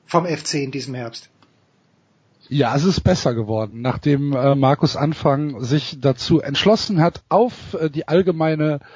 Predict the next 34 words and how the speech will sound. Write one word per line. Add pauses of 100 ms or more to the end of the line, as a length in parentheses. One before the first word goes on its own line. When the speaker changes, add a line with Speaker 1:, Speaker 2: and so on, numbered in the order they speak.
(400)
Speaker 2:
ähm, (100)
ähm,
ja,
auf
die
allgemeine
Forderung
zu
reagieren,
doch
mit
einer
Doppelspitze
zu
agieren, (520)
äh,
ist
es
besser
geworden.
Nach
der
Niederlage
in
Hamburg,
äh,
folgten
dann
jetzt
fünf (720)
doch
relativ
souveräne
Siege.